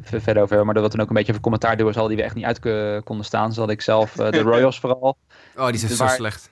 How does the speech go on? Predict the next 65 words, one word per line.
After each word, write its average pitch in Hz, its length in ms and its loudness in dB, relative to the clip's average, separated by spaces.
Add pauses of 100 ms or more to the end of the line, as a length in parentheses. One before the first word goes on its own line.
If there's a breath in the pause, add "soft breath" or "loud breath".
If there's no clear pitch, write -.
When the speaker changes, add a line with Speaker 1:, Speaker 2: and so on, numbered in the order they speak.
Speaker 1:
Ja, 120 220 0
waar 120 120 0
ik, 123 180 -2
ik 120 160 -16
vind 131 180 -6
vooral, 131 360 -2
toevallig, 147 400 -2
eh, - 60 -14
heb 131 160 -2
ik 131 100 -6
hier 139 80 -4
dan 123 100 0
een 120 60 2
lijst 120 200 2
voor 123 100 -6
me 117 80 -4
van 117 120 -4
awful 135 360 -2
announcing 123 500 -4
punt 147 180 -4
com. 147 220 -4
Daar 135 80 -6
kunnen 120 200 -4
mensen 117 260 -2
elk 120 120 4
jaar 117 120 4
dan 110 100 -2
stemmen 120 280 2
op 110 60 -2
de - 160 -4
M 113 40 -2
L 107 60 -2
B, 101 80 -4
eh, 127 400 2
duo's. 120 400 2
Dat 110 160 -8
is 110 120 -6
een, 104 160 -4
eh, 104 60 -2
Speaker 2:
Ja. 101 60 -2
Speaker 1:
site 101 260 2
verleden. 104 300 2 (200)
Aan, 107 300 -2
eh, 107 100 -2 (300 loud breath)
daar 151 180 2
staan 185 220 2
ze 147 60 -2
nog 139 120 -2
best 131 140 2
wel 117 80 -2
in 104 60 -4
de 104 60 -4
middenmoot. 143 380 0
Maar - 160 -6
ik 120 120 -4
vind 113 180 -8
de 98 60 -4
Royals 107 280 0
inderdaad 107 380 0
echt - 160 -10
vooral 120 220 0
die 123 120 -6
analisten. 117 500 0
Het - 80 -12
is, 117 220 -4